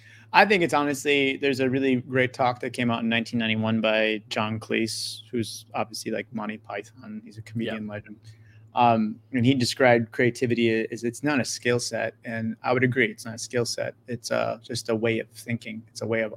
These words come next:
Speaker 1: operating. And a lot of times people, I think I mentioned earlier, and like he mentions in his talk, people are so focus, especially in American culture of, like, get it done, get it done, get it done, get it done, get it done, that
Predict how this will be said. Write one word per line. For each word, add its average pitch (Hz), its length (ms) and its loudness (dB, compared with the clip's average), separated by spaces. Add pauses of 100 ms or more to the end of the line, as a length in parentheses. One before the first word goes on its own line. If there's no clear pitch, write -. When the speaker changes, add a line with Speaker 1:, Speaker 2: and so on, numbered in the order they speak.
Speaker 1:
operating. 117 560 -4 (480)
And 113 400 2 (100)
a 123 40 0
lot 120 140 4
of 117 60 2
times 113 320 -4
people, 117 560 -2 (380)
I 123 80 0
think 120 100 2
I 117 60 2
mentioned 117 340 2
earlier, 117 300 4
and 110 80 -2
like 110 160 -2
he 113 120 -2
mentions 110 280 -6
in 113 80 -4
his 110 160 -8
talk, 123 440 0
people 123 440 0
are 117 180 2
so 113 540 -2 (360)
focus, 123 300 0
especially 131 340 2
in 113 80 2
American 113 440 -2
culture 127 380 -6
of, 110 140 -6
like, 110 260 -2 (280)
get 135 100 8
it 120 60 2
done, 117 180 4
get 117 100 4
it 110 80 2
done, 113 160 -2
get 95 140 -4
it - 80 -8
done, 110 160 -6
get 110 140 -12
it - 60 -20
done, 113 180 -8
get 107 120 -6
it 101 80 -10
done, 131 260 -2 (440)
that 120 260 10